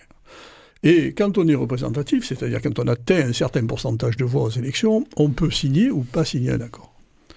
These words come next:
Et là, on nous impose quelque chose qui ne, que le politique ne s'impose pas lui-même. C'est-à-dire que quand on ne voudrait pas signer un accord, immédiatement, l'entreprise va faire un référendum pour cautionner la position de l'organisation majoritaire ou pour la combattre.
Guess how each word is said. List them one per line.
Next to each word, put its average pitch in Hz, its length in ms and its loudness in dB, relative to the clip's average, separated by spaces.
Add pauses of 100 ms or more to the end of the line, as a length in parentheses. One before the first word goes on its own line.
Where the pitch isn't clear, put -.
(500)
Et - 80 2
là, 214 140 4
on 226 60 6
nous 147 200 4
impose 156 400 2
quelque 139 240 0
chose 156 380 2
qui 131 180 -2
ne, 147 480 0
que - 100 0
le 139 100 2
politique 135 360 0
ne 151 80 0
s'impose 135 420 0
pas 208 140 2
lui-même. 131 360 0 (720)
C'est-à-dire 185 500 4
que 143 80 2 (400)
quand 160 220 2
on 139 80 2
ne 127 40 2
voudrait 143 260 2
pas 185 180 2
signer 151 240 0
un 139 100 0
accord, 208 400 2
immédiatement, 143 640 2
l'entreprise 151 560 0
va 123 80 2
faire 117 180 -2
un 110 100 0
référendum 156 720 0 (260)
pour - 400 -2 (120)
cautionner 180 520 4
la 156 120 2
position 135 360 0
de 123 80 2
l'organisation 117 580 2
majoritaire 123 460 0
ou 135 80 0
pour 185 120 2
la 175 80 2
combattre. 226 420 2